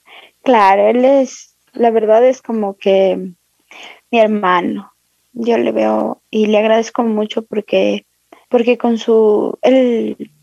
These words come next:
él trabajaba conmigo, con mi mamá, porque él es psicólogo, ¿no? Entonces, nos ayudó.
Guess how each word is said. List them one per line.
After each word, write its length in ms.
él 320
trabajaba 540
conmigo, 380
con 120
mi 100
mamá, 440
porque 300
él 100
es 80
psicólogo, 460
¿no? 200
Entonces, 880
nos 280
ayudó. 800